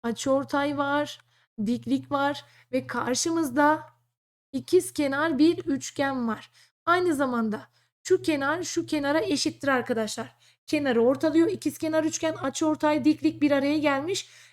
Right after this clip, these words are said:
İkizkenar bir üçgenimiz var. Biz burada C A uzunluğuna x dersek burası da x olur.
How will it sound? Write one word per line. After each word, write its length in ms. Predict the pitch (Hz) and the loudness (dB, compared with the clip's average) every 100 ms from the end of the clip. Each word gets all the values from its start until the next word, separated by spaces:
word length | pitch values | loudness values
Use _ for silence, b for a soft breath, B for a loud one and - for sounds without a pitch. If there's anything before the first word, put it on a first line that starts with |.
| _ | _
İkizkenar 640 | 330 339 330 294 294 370 | 0 2 2 -2 0 2
bir 100 | 320 | 4
üçgenimiz 520 | 320 320 311 294 269 202 | 4 2 -2 -4 -4 -6
var. 220 | 214 - _ b _ _ - | -8 -10 _ b _ _ 4
Biz 220 | 381 320 | 6 6
burada 280 | 349 330 320 | 4 6 4
C 240 | 294 349 | 4 4
A 220 | 330 349 359 | 2 2 2
uzunluğuna 440 | 311 330 320 320 | 2 0 0 -2
x 200 | 339 - | -4 0
dersek 340 | 320 294 349 - | 0 2 -2 -2
burası 340 | 302 311 311 | 0 0 0
da 60 | 320 | 2
x 320 | 349 - - | 2 0 0
olur. 300 | 240 208 - | 0 -2 -8